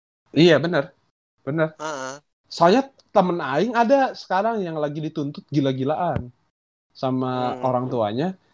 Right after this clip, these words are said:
Speaker 1: buat cepet-cepet nikah. Disuruh akhir tahun ini nikah, anjing.
Speaker 2: Soalnya
Speaker 1: Terleb-,
Speaker 2: mungkin ya.
Speaker 1: terlebih i-, i-, indung babehnya udah, udah pensiun nih. Kakaknya udah
Speaker 2: Heeh.
Speaker 1: nikah, udah punya anak satu, dia udah lulus, udah kerja jadi P N S, disuruh nikah, anjing.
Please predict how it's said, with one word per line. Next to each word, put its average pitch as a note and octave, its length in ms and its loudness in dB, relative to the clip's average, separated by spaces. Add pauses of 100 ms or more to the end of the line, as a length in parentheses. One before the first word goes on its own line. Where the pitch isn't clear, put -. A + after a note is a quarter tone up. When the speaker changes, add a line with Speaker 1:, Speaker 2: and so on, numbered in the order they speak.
(200)
Speaker 1:
buat C#3+ 240 0
cepet-cepet - 400 -4
nikah. F3+ 400 2 (560)
Disuruh D#3 400 6
akhir D3+ 320 6
tahun C3 320 4
ini E3+ 80 2
nikah, E3 480 -2
anjing. A#2+ 240 -10 (400)
Speaker 2:
Soalnya B2+ 320 0
Speaker 1:
Terleb-, D3+ 240 6
Speaker 2:
mungkin E3+ 160 -2
ya. D#3 180 -8 (380)
Speaker 1:
terlebih E3+ 400 6
i-, D#3+ 320 2
i-, D3+ 240 -4
indung C#3 240 0
babehnya C3 320 0
udah, E3 240 0
udah A#2+ 240 -2
pensiun A#2 560 0
nih. C3+ 320 2 (480)
Kakaknya C#3+ 400 2
udah D#3+ 160 8
Speaker 2:
Heeh. C#3 80 6
Speaker 1:
nikah, E3+ 240 6
udah D#3 160 6
punya D3 240 0
anak F3+ 160 -2
satu, F3+ 320 0
dia D#3+ 160 0
udah D3 160 2
lulus, D3+ 240 -2
udah C#3 160 -4
kerja D3+ 240 -16
jadi D3 160 -16
P - 80 -20
N D3+ 240 -6
S, E3 160 -10
disuruh D#3+ 320 -14
nikah, E3+ 480 0
anjing. D3+ 240 -14